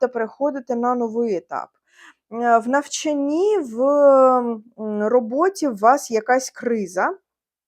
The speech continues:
а, яку вам потрібно прожити, перейти, щоб вийти в щось нове.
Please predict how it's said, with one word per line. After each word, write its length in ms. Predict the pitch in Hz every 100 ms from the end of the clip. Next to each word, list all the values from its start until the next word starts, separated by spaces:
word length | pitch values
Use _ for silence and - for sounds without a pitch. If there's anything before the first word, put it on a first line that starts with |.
| _ _ _ _ _ - 294 302 294 233
а, 160 | - 220
яку 400 | 226 247 294 330
вам 280 | 262 285 285
потрібно 640 | 240 240 262 262 240 220
прожити, 840 | 214 247 262 196 214 214 202 294
перейти, 760 | 320 247 240 233 214 - 202 269
щоб 240 | - 254 190
вийти 360 | 202 277 285
в 40 | 233
щось 420 | - 220 226 -
нове. 420 | 226 214 180 87